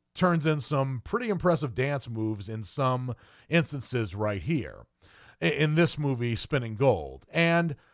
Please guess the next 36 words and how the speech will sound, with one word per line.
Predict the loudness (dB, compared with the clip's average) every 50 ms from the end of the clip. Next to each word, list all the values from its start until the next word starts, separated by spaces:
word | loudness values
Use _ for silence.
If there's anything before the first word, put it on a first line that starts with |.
| _ _ _ _ _ _ _ 0
in | 2 2 2 2
Spinning | 0 -2 0 2 2 2 0 0
Gold, | 2 4 4 4 4 4 2 0
of | 0
course, | 0 0 2 2 2 0 0
Jeremy | 0 0 0 2 0 -2 -2
Jordan | -2 0 0 0 0 0 -4 -6
plays | -4 0 0 2 2 2 0 0 -4 -6 -6 -6
Neil | -4 -2 -2 0
Bogart, | 2 2 2 2 2 2 2 4 4 2 2 2
as | 2 0 2 0
I | 0 -4
said, | -4 -6 -6 -6 -4 -4 -2 -4 -4 -4 -6 -10 -12 -16 -20 -10
pretty | -2 2 2 2 2
much | 4 6 6 6 4
from | 2 2 2 4 4 4
his | 4 4 2 2 2 2
humble | 2 2 4 4 2
beginnings | 0 -2 -2 -2 -2 -2 -2 -4 -4 -6 -6 -6
in | -6 -6 -4
Brooklyn, | 0 0 0 0 0 -2 -4 -4 -4
New | -4 -4
York, | -2 0 2 2 2 2 0 0 -2 -6 _ -20 -20 -20 -20 -2 2
to | 4 4
the | 4 4
point | 4 4 4 4 4 4 2
where | 2 2 4 6 8 8 8 6 6
in | 2 0 0 2
his | 2 2 2 2 2 0 -2 -6
thirties, | -2 4 4 6 6 6 4 0 -2 -2 -4 -6 -8 -10 -16 -20 -20 _
he | -2 -2 0
founds | 4 6 6 6 6 6 2 0 -2 -6 -8 -12 _
Casablanca | 0 2 2 2 2 0 -2 -2 0 0 2 2 0 0
Records, | 2 4 4 4 2 0 -2 -4 -4 -4 -4
which | -6 -6 -4 0
is, | 2 4 4 4 4 2 0 -4